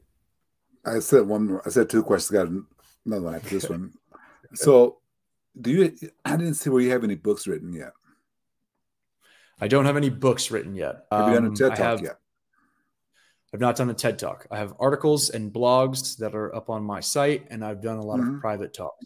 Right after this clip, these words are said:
Speaker 2: so far, but that could definitely be in the future.
Speaker 1: Okay, I'm just curious about that. What book would you recommend?
Speaker 2: There's a ton of great ones.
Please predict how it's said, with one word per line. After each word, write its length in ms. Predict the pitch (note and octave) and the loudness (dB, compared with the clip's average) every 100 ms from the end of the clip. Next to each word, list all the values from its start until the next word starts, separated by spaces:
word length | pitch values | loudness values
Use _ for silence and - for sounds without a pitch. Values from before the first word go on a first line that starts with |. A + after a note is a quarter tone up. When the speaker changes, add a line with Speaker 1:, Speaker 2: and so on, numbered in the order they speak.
| _ | _
Speaker 2:
so 260 | - G2+ D#2+ | -12 -10 -10
far, 400 | - - G1+ G2+ - | -10 -10 -10 -14 -14
but 240 | G2 - | -14 -12
that 180 | G#2 A2 - | -6 -6 -6
could 180 | - A#2+ | -6 -2
definitely 380 | A2 G#2 A2 G2+ | -2 -4 -6 -6
be 160 | F2+ G2 | -6 -8
in 80 | |
the 60 | F2 | -10
future. 340 | - - - _ _ _ _ _ _ - - | -16 -20 -20 _ _ _ _ _ _ -16 -6
Speaker 1:
Okay, 120 | E3+ | 0
I'm 60 | C3+ | 0
just 220 | A#2 - | -2 -8
curious 260 | - A#2 G2+ | -6 -4 -4
about 180 | F2+ E2 | -6 -8
that. 160 | E2+ D#2 - - _ _ | -10 -12 -20 -20 _ _
What 300 | C3 F#3 - | -2 -2 -2
book 280 | - D#3 D3+ - | -2 -2 -2 -10
would 160 | A#2 | -8
you 160 | A#2+ C3 | -4 0
recommend? 640 | A#2 - F#2+ F#2+ D#2 D#2+ - _ _ _ _ _ _ _ _ _ _ _ _ _ _ _ _ _ - - - - - - _ _ _ _ _ _ _ _ _ _ _ _ _ _ _ _ _ _ _ _ _ _ | -2 -2 -6 -6 -8 -14 -20 _ _ _ _ _ _ _ _ _ _ _ _ _ _ _ _ _ -18 -18 -20 -20 -20 -20 _ _ _ _ _ _ _ _ _ _ _ _ _ _ _ _ _ _ _ _ _ _
Speaker 2:
There's 180 | G#2 F#2+ | -10 -10
a 40 | |
ton 260 | F2+ - G#2 | -10 -10 -8
of 120 | F#2+ | -8
great 220 | G2 F#2+ | -6 -6
ones. 400 | F2+ F2+ F2+ - | -6 -10 -12 -18